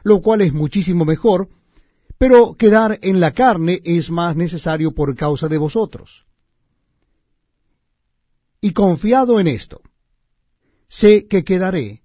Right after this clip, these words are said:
que aún permaneceré con todos vosotros, para vuestro provecho y gozo de la fe, para que abunde vuestra gloria de mí en Cristo Jesús,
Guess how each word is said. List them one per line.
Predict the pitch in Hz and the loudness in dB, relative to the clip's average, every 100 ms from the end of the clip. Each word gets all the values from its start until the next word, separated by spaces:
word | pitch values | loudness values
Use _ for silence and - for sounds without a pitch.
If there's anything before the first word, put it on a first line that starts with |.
| _ - | _ -4
que | 208 | 0
aún | 202 277 | 2 2
permaneceré | 220 262 240 233 220 214 208 214 | 2 2 2 0 -2 0 0 0
con | 214 180 | 0 -2
todos | 165 190 165 | 0 -2 -2
vosotros, | 170 170 160 - 160 196 - - _ _ - - | -4 -4 -4 -4 -4 -6 -10 -20 _ _ -20 -2
para | 185 165 | 0 2
vuestro | 143 247 233 247 226 | 2 2 2 0 0
provecho | 214 175 247 233 - 247 247 | 0 0 0 -2 -4 -4 -4
y | 180 | -4
gozo | 151 185 175 - 180 | -2 -2 -4 -8 -6
de | 156 | -4
la | 147 | -4
fe, | - 131 123 - _ _ _ _ _ - | -6 -8 -10 -12 _ _ _ _ _ -8
para | 180 165 | -4 -2
que | - | -2
abunde | 165 185 202 | 0 0 0
vuestra | 175 165 135 165 | 0 0 -2 -4
gloria | 151 156 208 226 233 226 | -4 2 4 2 0 -4
de | 165 | -2
mí | 139 175 208 - | -2 -4 -6 -6
en | 160 139 | -6 -6
Cristo | 120 226 226 208 | -4 -2 -2 -4
Jesús, | - 156 254 269 | -6 -6 -6 -6